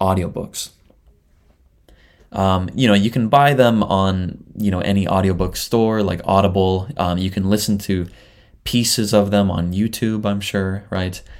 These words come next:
For me, I use a library app called Libby, L I B B Y, Libby. And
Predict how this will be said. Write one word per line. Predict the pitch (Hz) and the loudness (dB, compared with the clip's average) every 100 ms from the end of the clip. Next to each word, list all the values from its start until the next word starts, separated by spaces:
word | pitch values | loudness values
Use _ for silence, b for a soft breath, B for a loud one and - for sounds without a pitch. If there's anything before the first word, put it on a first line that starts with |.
| b b | b b
For | 123 | 0
me, | 127 139 123 | 2 2 2
I | - 110 | 2 2
use | 110 104 104 98 - | 2 2 2 0 -4
a | 92 | -4
library | 90 95 110 104 95 90 - | 0 2 0 2 0 0 -2
app | 90 87 - - | -4 -4 -8 -16
called | - 87 87 87 - | -4 -2 -2 -4 -6
Libby, | 92 92 120 - 87 98 143 - _ _ - | -4 0 0 0 -4 -6 -10 -16 _ _ -4
L | 98 104 - | 0 2 0
I | 95 95 | -2 -2
B | 95 98 | -2 -4
B | 92 95 | -2 -2
Y, | 92 90 90 135 156 - | -2 -2 -2 -4 -8 -6
Libby. | 165 98 117 151 180 b b b b b | -4 -2 -2 -4 -8 b b b b b
And | 101 95 92 | -2 0 -2